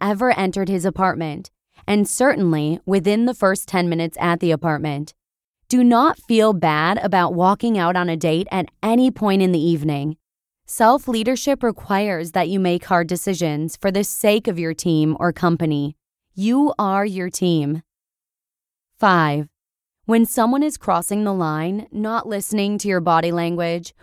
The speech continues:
or becoming aggressive in any way, recognize that your clues are not working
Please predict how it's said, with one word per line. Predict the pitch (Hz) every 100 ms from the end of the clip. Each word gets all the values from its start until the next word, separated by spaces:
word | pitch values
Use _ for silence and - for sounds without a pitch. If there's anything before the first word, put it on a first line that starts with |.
| - -
or | 214
becoming | 220 - 226 240 262
aggressive | 226 190 180 - 160
in | 170 170 -
any | 208 220 220
way, | 185 160 151 151 _ _ _ -
recognize | 226 254 302 208 175 156 165
that | 175 156
your | 175 180
clues | - 190 202 247
are | - 208
not | 190 190 196
working | 185 196 202 160 143 170